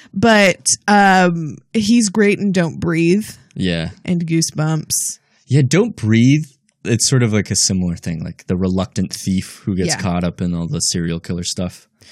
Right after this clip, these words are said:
Speaker 1: Who has such a great, like, hero
Speaker 2: Mm-hmm.
Speaker 1: moment. It was a really, it was a really interesting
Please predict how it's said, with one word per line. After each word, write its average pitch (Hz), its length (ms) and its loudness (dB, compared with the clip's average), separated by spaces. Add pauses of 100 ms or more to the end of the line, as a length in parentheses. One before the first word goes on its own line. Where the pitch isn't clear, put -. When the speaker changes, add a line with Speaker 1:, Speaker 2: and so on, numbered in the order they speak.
(140)
Speaker 1:
Who 254 100 -8
has 269 180 -4
such - 200 -2
a 294 60 2
great, 208 680 -4
like, 175 280 -6
hero 180 560 -4
Speaker 2:
Mm-hmm. 180 100 -6
Speaker 1:
moment. 180 540 0
It 202 160 -2
was 202 180 -2
a 190 80 0
really, 165 460 -4
it - 40 -6
was 170 140 -2
a 165 80 -2
really 82 200 -8
interesting - 600 -12